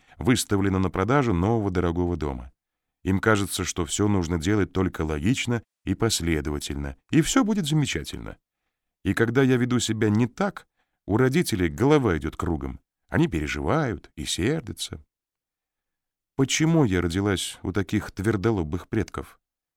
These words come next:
Как вышло, что их дочь не стала такой же древесной лягушкой, несмотря на все их воспитание? Сколько же я об этом думала?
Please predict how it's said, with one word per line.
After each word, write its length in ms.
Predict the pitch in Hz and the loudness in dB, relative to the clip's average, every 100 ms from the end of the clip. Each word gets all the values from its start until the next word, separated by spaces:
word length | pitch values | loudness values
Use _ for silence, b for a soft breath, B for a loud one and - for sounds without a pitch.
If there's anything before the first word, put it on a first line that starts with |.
| _ _ _ | _ _ _
Как 280 | 98 107 101 | -2 -2 0
вышло, 380 | 170 185 - | 0 0 -2
что 200 | 82 - | -4 0
их 200 | 92 82 | 0 0
дочь 320 | 71 151 - - | 2 2 0 -2
не 160 | 95 | -2
стала 320 | 87 - 156 | -2 -2 -2
такой 340 | 131 98 - 131 | -2 -4 0 0
же 140 | 101 | 0
древесной 500 | 95 113 117 - 95 | 0 2 2 0 -2
лягушкой, 580 | 104 127 175 - - - _ _ - | -2 -2 -2 -4 -6 -12 _ _ 0
несмотря 580 | 104 95 117 107 104 | 2 4 2 2 2
на 100 | 85 | 2
все 220 | 90 - 92 | 0 0 0
их 160 | 76 | 0
воспитание? 640 | 85 - 117 98 71 57 - _ _ _ _ _ _ _ _ _ _ | -2 -2 -2 -2 -4 -8 -14 _ _ _ _ _ _ _ _ _ _
Сколько 440 | - - 190 - 156 | -6 0 0 2 0
же 140 | 139 | 2
я 200 | 131 135 | 2 2
об 160 | 117 123 | 2 0
этом 400 | - 117 113 98 | -2 -4 -4 -2
думала? 440 | 95 78 69 65 | 0 -2 -4 -10